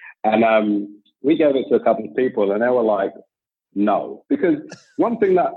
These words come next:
that you probably know about the testing and community is we love debate and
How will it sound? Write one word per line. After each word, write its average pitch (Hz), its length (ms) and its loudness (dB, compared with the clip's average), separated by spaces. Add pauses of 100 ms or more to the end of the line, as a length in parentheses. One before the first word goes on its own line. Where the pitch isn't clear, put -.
that 147 160 2 (160)
you 294 400 0
probably 135 240 0
know 135 220 2
about 117 260 0
the 104 60 -6 (120)
testing 113 440 -2
and 113 160 -4
community 135 580 0 (240)
is 113 140 0
we 123 100 0
love 127 440 0
debate 110 460 0
and 95 120 -4